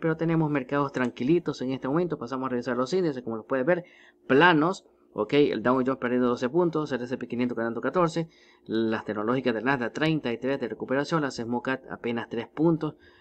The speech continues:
mercados mixtos y planos, como lo puede ver en pantalla. ¿Podemos recuperarnos en el transcurso del día? Posiblemente, posiblemente, pero las ventas,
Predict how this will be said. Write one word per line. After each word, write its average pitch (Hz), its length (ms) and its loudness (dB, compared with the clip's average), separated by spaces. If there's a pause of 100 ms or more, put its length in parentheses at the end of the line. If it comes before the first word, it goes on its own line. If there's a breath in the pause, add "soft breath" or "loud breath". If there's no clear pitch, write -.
mercados 127 720 2
mixtos 147 720 -2
y 113 160 -2
planos, 127 760 2
como 107 180 -2
lo 104 140 0
puede 110 260 0
ver 117 300 -2 (480 loud breath)
en 127 200 4
pantalla. 98 600 -4 (180)
¿Podemos 170 540 4
recuperarnos 147 640 2
en 170 60 4
el 156 60 2
transcurso 165 360 0
del 170 80 0
día? 208 180 4
Posiblemente, 196 880 0
posiblemente, 127 680 0
pero 214 200 4
las 175 300 4
ventas, 160 520 2